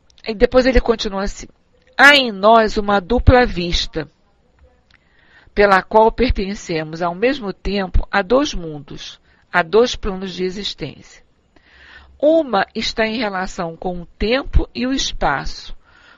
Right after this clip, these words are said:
como nós os concebemos em nosso meio planetário,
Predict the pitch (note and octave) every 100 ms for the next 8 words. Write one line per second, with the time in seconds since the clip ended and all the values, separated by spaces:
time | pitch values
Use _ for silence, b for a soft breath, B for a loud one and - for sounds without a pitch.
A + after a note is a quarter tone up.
0 | - F#3 F3+ F3 E3+ F3+ G#3 B3 A#3 A3
1 | - G#3 G3 F#3 D3+ C#3 E3+ F#3+ G#3+ A3+
2 | - F#3+ F3+ F3+ F#3+ G3 E3 E3 F3+ F#3
3 | F3+ F3 F#3+ - D3 C3 A2